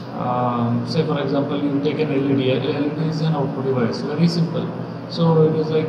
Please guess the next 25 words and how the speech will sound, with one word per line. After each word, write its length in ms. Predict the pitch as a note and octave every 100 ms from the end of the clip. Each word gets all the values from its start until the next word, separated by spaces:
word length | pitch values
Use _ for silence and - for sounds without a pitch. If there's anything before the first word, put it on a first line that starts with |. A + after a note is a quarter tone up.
| D3+
uh, 300 | C#3 C3+ A#2 - - - - -
if 180 | D3+ -
you 300 | E3+ E3 D#3+ -
take 160 | E3 - - -
some 360 | - D3+ D3
sensing 400 | C#3 C#3+ C3+ D#3
input, 300 | D#3+ D#3+ G3 C4+ - - -
and 400 | D3 D#3 D#3+ D#3
if 300 | D3+ C#3+ -
there 160 | D#3 D3+
is 400 | D#3+ D#3 - - - - - -
some, 260 | E3+ D#3 E3 -
uh, 300 | C#3+ C#3+ C3+ A#2 - - - - B2+
is 220 | C#3 - -
after 320 | C#3 D3+ F3 D#3+ -
doing 260 | D#3 D#3 D#3
the 80 | D#3
processing, 680 | C3 C3 - - A#3 - - - -
it 100 | F3
is 140 | E3+ E3
going 200 | E3 E3
to 60 | F3
give 280 | C#3+ C#3
you 80 | - - - - - - - -
an 180 | F3 F3